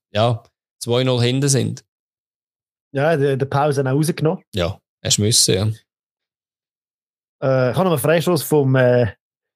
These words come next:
Speaker 2: aufgeschrieben gehabt, wo auch noch recht cool war, vom Imeri ist, glaub ich, gewesen.
Speaker 1: Mhm.
Speaker 2: Ein recht krasser Freistoß,
Speaker 1: Ja.
Speaker 2: wo noch, also I B hat auch drei oder vier Goal können schiessen in dem,
Speaker 1: Ja.
Speaker 2: in der ersten Halbzeit. Und ich glaub,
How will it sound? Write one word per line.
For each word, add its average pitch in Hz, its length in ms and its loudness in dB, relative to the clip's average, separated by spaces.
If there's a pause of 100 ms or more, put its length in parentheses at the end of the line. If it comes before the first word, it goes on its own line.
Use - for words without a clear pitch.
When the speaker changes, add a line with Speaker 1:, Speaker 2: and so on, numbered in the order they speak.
(580)
Speaker 2:
aufgeschrieben 156 440 2
gehabt, 151 300 2
wo 147 120 4
auch 143 140 4
noch 156 120 4
recht 143 300 0
cool 156 160 4
war, 151 240 2 (380)
vom 123 680 4 (480)
Imeri 165 320 4
ist, 160 160 0
glaub 156 140 0
ich, 156 280 2
gewesen. 123 200 0
Speaker 1:
Mhm. 139 60 2
Speaker 2:
Ein 123 80 4
recht 131 260 0
krasser 143 340 0
Freistoß, 147 460 0
Speaker 1:
Ja. 139 80 2
Speaker 2:
wo 139 40 2
noch, 139 380 0
also 127 320 0 (180)
I 139 80 0
B 127 140 2
hat 113 240 -2
auch 113 260 -2 (220)
drei 120 200 2
oder 117 120 -2
vier 139 240 0
Goal 151 200 2
können 143 240 0
schiessen - 360 0
in 135 60 0
dem, 139 120 2
Speaker 1:
Ja. 110 180 2
Speaker 2:
in 113 100 -4
der 135 120 2
ersten 147 320 2
Halbzeit. 165 500 -2 (1300)
Und 143 120 0
ich 143 60 -2
glaub, 185 260 2